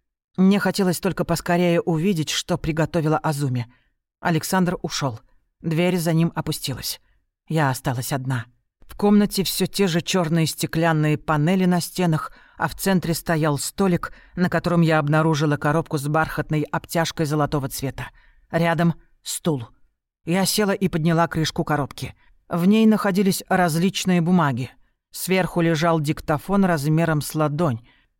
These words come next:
Я первым делом взяла его и нажала плей, в попыхах чуть не уронив. Зазвучал голос Азуми. «Аманда,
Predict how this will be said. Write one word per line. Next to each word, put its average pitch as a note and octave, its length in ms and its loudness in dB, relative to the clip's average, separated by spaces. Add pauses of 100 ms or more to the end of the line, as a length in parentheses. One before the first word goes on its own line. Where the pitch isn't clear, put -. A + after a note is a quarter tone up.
(160)
Я F#3+ 200 2
первым F3 440 2
делом E3 380 2
взяла D#3+ 480 0
его F3+ 280 2
и F3 140 0
нажала D#3 500 2
плей, E3 420 0 (180)
в - 160 2
попыхах E3+ 600 0
чуть - 300 -2
не D#3 120 4
уронив. C#3 500 -2 (340)
Зазвучал E3 760 0
голос D#3 420 0 (140)
Азуми. D3 640 0 (640)
«Аманда, F#3+ 540 4